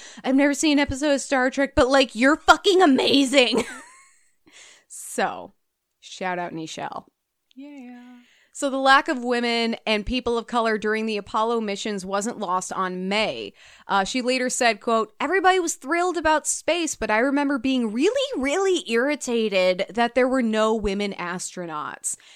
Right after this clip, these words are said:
Speaker 1: And I read that and I'm like, May's definitely holding back because before she's like, "I was fucking pissed." And now she's like, "I was just really irritated."
Speaker 2: Right.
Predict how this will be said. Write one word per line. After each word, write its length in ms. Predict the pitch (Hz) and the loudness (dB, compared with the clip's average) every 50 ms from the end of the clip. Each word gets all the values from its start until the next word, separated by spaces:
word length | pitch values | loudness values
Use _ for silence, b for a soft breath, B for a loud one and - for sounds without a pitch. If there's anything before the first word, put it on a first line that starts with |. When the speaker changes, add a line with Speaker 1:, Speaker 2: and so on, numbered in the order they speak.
| b b b b | b b b b
Speaker 1:
And 160 | - 262 269 | -2 0 0
I 80 | 277 285 | 0 0
read 320 | 240 214 254 269 277 226 | 0 -2 -2 -2 0 2
that 120 | 254 247 | 2 2
and 80 | 233 214 | 2 2
I'm 120 | 226 226 | -2 -2
like, 340 | 220 214 214 220 214 214 - _ _ _ _ _ 208 | 0 2 2 2 0 -2 -6 _ _ _ _ _ -4
May's 380 | 220 254 294 349 370 294 - | -2 0 0 0 -2 -4 -4
definitely 480 | - 190 170 175 175 - 220 226 226 214 | -6 -6 -6 -6 -6 -6 -6 -6 -4 -4
holding 360 | 202 202 214 220 214 220 208 | -4 -4 -4 -4 -4 -6 -6
back 320 | 190 202 180 180 190 196 - | -4 -2 -2 -2 -2 -4 -6
because 280 | 233 202 226 226 202 | -8 -6 -6 -6 -4
before 340 | - 220 214 - 220 214 226 | -4 -6 -4 -2 0 0 0
she's 220 | 226 - 254 220 | 0 -2 0 0
like, 140 | 233 226 214 - | 0 0 -2 -2
"I 180 | - 185 202 226 | -2 0 0 2
was 240 | 285 320 311 - - | 2 0 -2 -4 -6
fucking 500 | - - 269 247 247 - 262 233 208 - - | 0 2 2 2 4 2 -2 -4 -4 -6 -12
pissed." 500 | - - 208 226 214 214 190 170 - - | -12 0 4 6 8 8 6 4 0 -2
And 80 | 202 214 | -2 0
now 120 | 233 240 | 0 0
she's 160 | 262 - - - | 0 -2 -6 -8
like, 160 | 403 - - | -10 -10 -12
"I 40 | - | -16
was 140 | - - - | -20 -18 -16
just 300 | - - - - - - | -16 -14 -14 -10 -8 -6
really 380 | 494 480 539 415 427 - 392 415 | -2 -2 -2 -2 -2 -4 -6 -6
irritated." 800 | 466 440 508 - - - - 240 - 170 151 - - - 220 226 | -6 -6 -8 -10 -10 -8 -8 -8 -10 -12 -16 -10 -8 -8 -6 -6
Speaker 2:
Right. 200 | 226 226 226 | -6 -8 -8